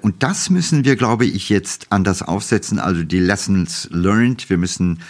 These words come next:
einige Sachen dramatisch verbessern, auch im Hinblick auf mögliche zukünftige Pandemien oder potenzielle Pandemien,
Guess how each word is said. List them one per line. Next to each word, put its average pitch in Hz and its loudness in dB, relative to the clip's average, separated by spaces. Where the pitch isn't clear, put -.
einige 110 2
Sachen 98 0
dramatisch 90 0
verbessern, 80 -2
auch 85 -4
im 98 2
Hinblick 113 2
auf 87 0
mögliche 104 2
zukünftige 87 0
Pandemien 87 2
oder 76 -2
potenzielle 92 0
Pandemien, 78 -2